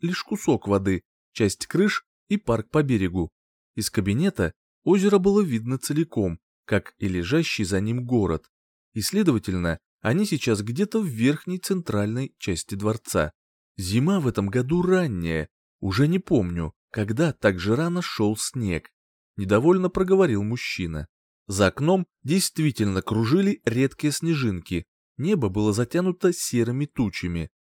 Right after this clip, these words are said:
Впрочем, снег таял, не долетая до земли. А вы представьте сугробы, метель и такой холод, что можно отморозить пальцы, если выйти на улицу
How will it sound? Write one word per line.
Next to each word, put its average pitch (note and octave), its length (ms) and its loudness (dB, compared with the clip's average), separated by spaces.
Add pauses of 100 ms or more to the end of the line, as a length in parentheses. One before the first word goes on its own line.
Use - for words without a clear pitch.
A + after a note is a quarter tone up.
(260)
Впрочем, G2+ 440 -2
снег G2 360 -4
таял, D3 420 2 (260)
не E3 120 -2
долетая E3+ 480 2
до G2 100 -2
земли. A#2 460 -2 (480)
А C#3 160 4
вы A#3+ 180 4
представьте - 640 0
сугробы, C#3 640 2 (220)
метель F#3+ 500 2 (300)
и E3+ 100 -2
такой D#3+ 340 4
холод, A#3+ 420 4
что - 240 0
можно B3 300 2
отморозить A#3+ 540 0
пальцы, A2 540 -2 (220)
если A#2 280 0
выйти A#2 280 0
на A2+ 140 0
улицу F3 480 0